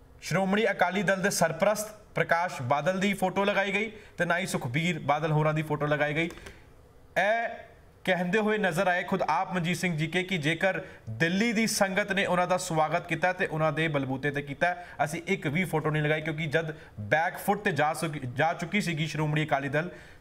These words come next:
ਚੋਣਾਂ ਦੇ ਦ-, ਸਮੇਂ ਵੀ, ਜਦ ਵਿਧਾਨ ਸਭਾ ਦੀਆਂ ਚੋਣਾਂ ਹੋਈਆਂ ਦੋ ਹਜ਼ਾਰ ਸਤਾਰਾਂ ਦੇ ਵਿੱਚ ਬਕਾਇਦਾ ਤੌਰ ਦੇ ਉੱਤੇ, ਤੇ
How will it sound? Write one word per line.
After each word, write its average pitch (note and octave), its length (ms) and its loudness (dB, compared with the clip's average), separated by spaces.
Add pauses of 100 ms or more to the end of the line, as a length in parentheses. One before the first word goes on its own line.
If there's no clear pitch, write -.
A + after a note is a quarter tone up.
(140)
ਚੋਣਾਂ A3+ 260 4
ਦੇ A#3+ 120 4
ਦ-, G3 160 0
ਸਮੇਂ E3+ 320 2
ਵੀ, F3 120 0
ਜਦ E3+ 180 0
ਵਿਧਾਨ E3 280 2
ਸਭਾ D#3 220 0
ਦੀਆਂ E3 160 -2
ਚੋਣਾਂ D#3 240 2
ਹੋਈਆਂ D#3 240 0
ਦੋ D3 160 0
ਹਜ਼ਾਰ C#3 400 0 (400)
ਸਤਾਰਾਂ D#3+ 340 2
ਦੇ E3+ 100 2
ਵਿੱਚ D#3+ 140 0
ਬਕਾਇਦਾ D3 320 2
ਤੌਰ D3+ 220 0
ਦੇ D#3+ 80 0
ਉੱਤੇ, D#3+ 160 0
ਤੇ G3+ 320 0